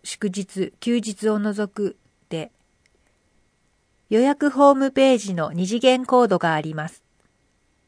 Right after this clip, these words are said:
五歳児検診を開始します。問い合わせ、母子保健係、零三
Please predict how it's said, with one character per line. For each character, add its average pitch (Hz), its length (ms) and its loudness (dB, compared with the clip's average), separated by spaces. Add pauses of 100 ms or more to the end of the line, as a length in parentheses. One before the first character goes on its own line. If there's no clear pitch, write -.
(1300)
五 185 100 -2
歳 285 300 2
児 285 120 -4
検 294 320 -2
診 196 280 -2
を 156 40 -8
開 180 260 -4
始 180 120 -10
し 175 160 -10
ま 165 160 -4
す。 - 160 -20 (960)
問 233 180 0
い 247 80 4
合 233 80 6
わ 226 140 2
せ、 - 260 -4 (1000)
母 285 100 0
子 240 180 -2
保 180 160 -10
健 233 280 0
係、 190 440 -2 (1040)
零 240 220 4
三 202 360 -4